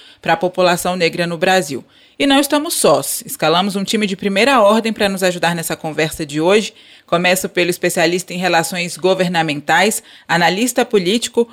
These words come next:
fundador da Dharma Political Risk and Strategy, professor Creomar de Souza. Olá, professor. Que alegria ter a sua contribuição.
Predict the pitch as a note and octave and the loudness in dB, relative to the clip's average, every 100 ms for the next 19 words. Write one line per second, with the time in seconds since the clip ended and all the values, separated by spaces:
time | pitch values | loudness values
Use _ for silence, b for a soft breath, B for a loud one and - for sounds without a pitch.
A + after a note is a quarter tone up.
0 | b b - B3 B3+ G#3 F3 A3 G#3 F#3 | b b 0 2 4 2 4 2 2 0
1 | E3 E3+ G#3 A#3+ A3+ A#3 F#3 G#3+ - - | 2 2 0 2 -2 0 -4 -4 -6 -6
2 | F#3 F3 A#3 - - F3+ E3 - - F3 | -4 -2 -4 -6 -4 -4 -2 -6 -2 0
3 | A#3+ A#3 A#3 B3 B B B G3 A3+ A3 | 0 0 0 -4 B B B 0 2 0
4 | - G#3+ - G#3 F#3 F#3+ G#3+ G3+ - F#3 | 0 -4 0 0 2 0 0 -4 -4 0
5 | F#3 F3 C3+ C#3 C3+ b b b F3 G3 | 0 0 -4 -6 -8 b b b 2 4
6 | A3 A3+ A3+ A3+ A3+ G#3 G3 E3+ - F3+ | 2 2 2 2 4 4 4 2 0 0
7 | F#3+ F3 G3+ G3+ F#3+ F#3+ F3+ F3+ F#3+ E3+ | 0 2 0 2 2 2 -2 -4 -4 -2
8 | F#3 - C3+ B2+ | 0 0 0 -2